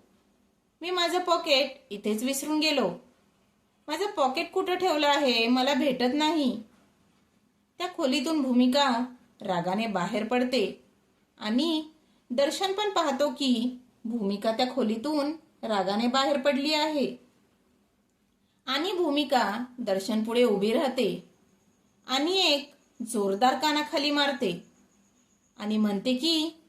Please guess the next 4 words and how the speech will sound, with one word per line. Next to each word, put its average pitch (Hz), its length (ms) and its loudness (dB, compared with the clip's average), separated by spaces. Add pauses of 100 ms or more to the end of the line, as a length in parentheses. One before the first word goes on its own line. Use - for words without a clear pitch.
(340)
"धोकेबाज 247 640 0
माणसा, 254 580 2 (400)
मूर्ख 247 340 -2
माणसा, 269 560 2